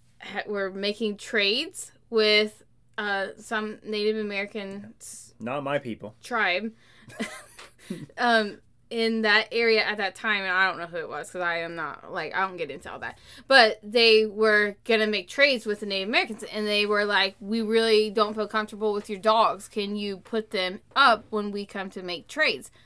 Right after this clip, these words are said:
Speaker 1: So they put the dogs up so that they could make trades, and the Native Americans actually came in and, like, massacred the,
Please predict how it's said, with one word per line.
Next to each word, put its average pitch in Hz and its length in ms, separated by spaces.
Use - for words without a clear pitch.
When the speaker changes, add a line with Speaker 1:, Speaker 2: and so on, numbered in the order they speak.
Speaker 1:
So 233 140
they 220 140
put 214 380
the 202 120
dogs 190 460
up 262 240
so 226 140
that 196 180
they 196 140
could 196 180
make 190 280
trades, 208 560
and 208 400
the 202 80
Native 214 240
Americans 202 400
actually 190 300
came 202 260
in 175 260
and, 175 300
like, 151 320
massacred 180 640
the, 170 420